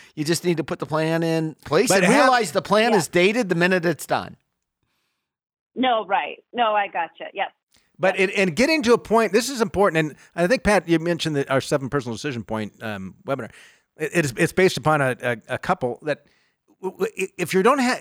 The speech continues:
Speaker 2: if you're not clear on how much you need to be saving, then it, it creates kind of disharmony <laughs>
Speaker 1: In the marriage.
Speaker 3: Right.
Speaker 2: Yes, and with your
Speaker 3: No, it
Speaker 2: finances,
Speaker 3: does.
Speaker 2: like, can
Speaker 3: Yeah.
Speaker 2: we afford to go away for the weekend like we talked about, or should we not? Like,
Speaker 3: Yes.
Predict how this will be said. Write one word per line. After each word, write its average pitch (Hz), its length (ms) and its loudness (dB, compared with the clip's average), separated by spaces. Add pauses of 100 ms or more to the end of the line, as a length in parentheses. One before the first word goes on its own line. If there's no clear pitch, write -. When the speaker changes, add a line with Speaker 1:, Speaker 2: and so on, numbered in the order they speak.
Speaker 2:
if 165 280 -2
you're 175 160 0
not 262 200 0 (640)
clear 165 680 0
on 139 160 -2
how 156 100 0
much 175 200 2
you 165 40 -2
need 165 140 0
to 139 60 -4
be 131 80 2
saving, 208 560 0 (560)
then 185 460 0 (280)
it, 165 140 -4 (260)
it 165 220 0
creates - 360 2
kind 180 200 -4
of 143 100 -4
disharmony 165 840 0 (220)
<laughs> - 240 -20
Speaker 1:
In 151 120 -6
the 147 80 0
marriage. 147 460 0
Speaker 3:
Right. 208 120 2
Speaker 2:
Yes, 285 300 2 (260)
and 202 220 4
with 165 140 2
your 139 80 -2
Speaker 3:
No, 208 140 -2
it 240 80 4
Speaker 2:
finances, 233 300 0
Speaker 3:
does. 208 80 0
Speaker 2:
like, 170 220 2 (400)
can 165 120 2
Speaker 3:
Yeah. 160 40 6
Speaker 2:
we 180 100 8
afford 180 380 4
to 185 60 2
go 185 180 4
away 254 420 6
for 320 200 -6
the 285 100 -2
weekend 294 460 -2
like 277 180 -2
we 262 80 -10
talked 247 300 -4
about, 254 280 -2
or 202 80 0
should 180 200 -2
we 170 120 2
not? 143 480 -2
Like, 107 140 -10
Speaker 3:
Yes. 208 300 0